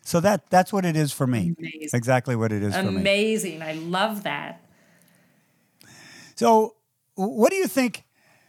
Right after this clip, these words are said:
Speaker 1: what do you think your key ingredient is in maintaining strong personal relationships?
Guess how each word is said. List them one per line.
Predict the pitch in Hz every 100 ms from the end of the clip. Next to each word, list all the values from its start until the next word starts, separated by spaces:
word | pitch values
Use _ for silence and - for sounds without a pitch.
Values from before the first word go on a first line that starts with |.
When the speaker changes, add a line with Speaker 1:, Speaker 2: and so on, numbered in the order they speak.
| _ _
Speaker 1:
what | 196
do | 339
you | 277
think | 240 170
your | 185 214
key | 202 - 220
ingredient | 196 160 165 196 170 147 135
is | 135 139 135
in | 143
maintaining | 170 170 - 180 170 156 139 - _ _ _ _ _ _
strong | - - 170 180 185 185
personal | - 160 160 156 156 147
relationships? | 139 131 120 - 110 - 98 -